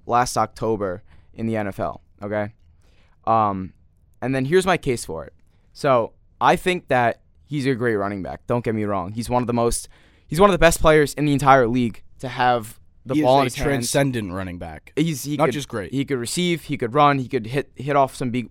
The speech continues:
Speaker 1: big runs, as we've seen thousands of times. But this is my argument against him. So, I think that the Giants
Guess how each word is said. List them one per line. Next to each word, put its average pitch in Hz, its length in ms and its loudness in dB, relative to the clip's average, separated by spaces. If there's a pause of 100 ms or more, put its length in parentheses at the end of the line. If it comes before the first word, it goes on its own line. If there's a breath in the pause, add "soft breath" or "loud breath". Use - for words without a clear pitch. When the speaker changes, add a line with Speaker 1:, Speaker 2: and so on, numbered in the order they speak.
Speaker 1:
big 135 200 0
runs, 117 360 0
as 107 200 -6
we've 113 120 -10
seen 117 360 -8 (320)
thousands 131 240 0
of 110 80 -12
times. 101 400 -6 (480)
But 131 340 2
this 165 160 -2
is 165 100 -2
my 156 140 6
argument 107 400 2
against 92 260 -10
him. - 180 -20
So, 107 280 -2 (1000 soft breath)
I 160 120 6
think 156 260 -4
that 127 240 0
the 120 60 -4
Giants 120 520 -4